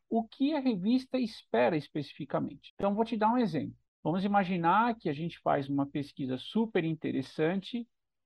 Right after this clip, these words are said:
e a gente, é, organiza os nossos resultados e as nossas discussões e percebe que tem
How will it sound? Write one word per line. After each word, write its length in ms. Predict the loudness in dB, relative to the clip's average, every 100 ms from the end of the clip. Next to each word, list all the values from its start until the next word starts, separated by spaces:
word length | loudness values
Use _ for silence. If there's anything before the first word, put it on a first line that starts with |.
| _
e 140 | 2 4
a 80 | 4
gente, 760 | 2 -2 -4 -4 -2 -2 0
é, 200 | 0 2
organiza 960 | 2 4 2 2 2 4 2 2 0 0
os 160 | -4 -2
nossos 440 | 0 0 -2 -8
resultados 800 | -8 -8 -10 6 8 8 6 0
e 80 | -2
as 140 | -2 -2
nossas 400 | -4 -4 -8 -8
discussões 640 | -8 -6 -6 -2 0 0
e 60 | 2
percebe 640 | 2 2 0 0 0 0
que 120 | -4
tem 380 | -2 2 2 0